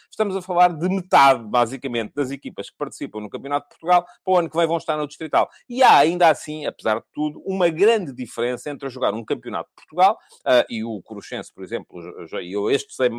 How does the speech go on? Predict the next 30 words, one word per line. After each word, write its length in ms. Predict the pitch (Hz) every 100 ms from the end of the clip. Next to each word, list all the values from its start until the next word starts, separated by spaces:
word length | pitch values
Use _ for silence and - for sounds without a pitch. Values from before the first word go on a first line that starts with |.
| -
sei 140 | -
melhor, 300 | 131 127 98 - _ _
joga 380 | 104 151 135 117
com 160 | -
equipas, 540 | 127 107 143 - 101 -
ah, 280 | 107 95 87
das 220 | 85 117
ilhas, 400 | 117 151 113 85 _ _ -
joga 320 | 110 127 113
com 100 | 123
equipas, 600 | 113 135 131 - 107 - _ _
ah, 320 | 110 107 101
de 120 | 95
Castelo 340 | 104 113 113 113
Branco, 420 | 160 175 127 -
joga 300 | 92 117 113
com 160 | 101 120
equipas, 540 | 110 135 - 117 - _ _ -
ah, 380 | 123 117 107
da 240 | 98 107 107
zona 260 | 113 123
de 80 | 110
Lisboa, 580 | 120 110 147 190 151 113
portanto, 460 | 139 - 131 139 135
ah, 280 | 135 131 120 120 117 113 98 117 117 107
tudo 200 | 196 151
um 60 | 147
bocado 280 | - 104 -
por, 140 | 135
ah, 220 | 127 110